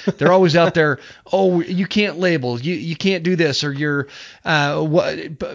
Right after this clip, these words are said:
Speaker 1: insert your typical freaking stupid name that they come up with, bigot, uh, you know,
Speaker 2: Yeah.
Speaker 1: whatever. Eh,
Speaker 2: "Don't label me. I'm a he
Speaker 1: yeah,
Speaker 2: or she."
Speaker 1: yeah,
Speaker 2: Wait, what?
Speaker 1: yeah, they,
Speaker 2: I, you
Speaker 1: they,
Speaker 2: just labeled
Speaker 1: they,
Speaker 2: yourself.
Speaker 1: you, you're, you're the ones labeling yourself. So, and, and it's,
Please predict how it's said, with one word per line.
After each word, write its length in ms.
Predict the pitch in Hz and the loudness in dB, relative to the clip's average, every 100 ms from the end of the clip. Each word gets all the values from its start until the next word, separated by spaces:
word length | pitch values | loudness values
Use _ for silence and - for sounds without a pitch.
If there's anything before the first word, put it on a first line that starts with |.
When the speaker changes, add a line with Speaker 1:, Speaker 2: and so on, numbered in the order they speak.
| - | -6
Speaker 1:
insert 560 | 220 196 - 190 190 - | 0 0 2 2 2 0
your 460 | 165 160 151 113 147 160 - | 0 2 0 -6 -16 -18 -2
typical 460 | 208 190 180 165 | 0 2 0 -2
freaking 500 | - 180 180 175 147 | -2 -2 -2 -2 -4
stupid 520 | - - 185 180 139 | -4 -4 -4 -2 -4
name 300 | 135 151 156 | -2 -2 -2
that 80 | 139 | -4
they 120 | 127 | -6
come 260 | 143 147 143 | -6 -4 -4
up 160 | 139 143 | -4 -2
with, 200 | 143 120 | -4 -2
bigot, 460 | 156 151 156 160 - - - - | -2 0 0 -2 -12 -20 -20 -6
uh, 400 | 135 135 127 127 | -2 0 0 -2
you 240 | 139 160 165 | -4 -4 -2
know, 60 | |
Speaker 2:
Yeah. 60 | 160 | 2
Speaker 1:
whatever. 380 | 190 170 95 - - - - - | 4 2 -2 -14 -20 -20 -16 -4
Eh, 140 | 185 | -2
Speaker 2:
"Don't 220 | 214 254 233 | 2 2 4
label 300 | 220 190 180 | 2 2 2
me. 320 | 180 190 208 | 2 0 -2
I'm 160 | - 226 | 0 0
a 40 | |
he 120 | 202 220 | 2 2
Speaker 1:
yeah, 60 | 226 | 2
Speaker 2:
or 100 | 214 | 0
she." 280 | - 233 226 | -2 -4 -4
Speaker 1:
yeah, 320 | 180 220 190 | -4 0 2
Speaker 2:
Wait, 80 | 131 | 2
what? 160 | 147 214 | -2 0
Speaker 1:
yeah, 320 | 190 135 101 | 0 -2 -4
they, 140 | 127 180 | -4 -2
Speaker 2:
I, 20 | |
you 80 | 160 | -2
Speaker 1:
they, 160 | 160 240 | 0 0
Speaker 2:
just 180 | 254 143 | -2 -2
labeled 280 | 185 214 | -2 -2
Speaker 1:
they, 20 | 120 | -6
Speaker 2:
yourself. 560 | 110 - 202 302 - | -8 -6 -4 -4 -4
Speaker 1:
you, 60 | 202 | -6
you're, 240 | 180 190 214 | -2 0 0
you're 240 | 165 208 | -2 -2
the 80 | 285 | 0
ones 320 | 262 247 160 | 0 0 -2
labeling 480 | 160 208 214 196 180 | 0 0 0 0 -2
yourself. 540 | 151 - 214 208 - | -2 -2 -2 -2 -2
So, 320 | - 175 160 | -2 0 -2
and, 200 | - 170 175 | -2 -8 -6
and 100 | 170 | -6
it's, 180 | 160 | -4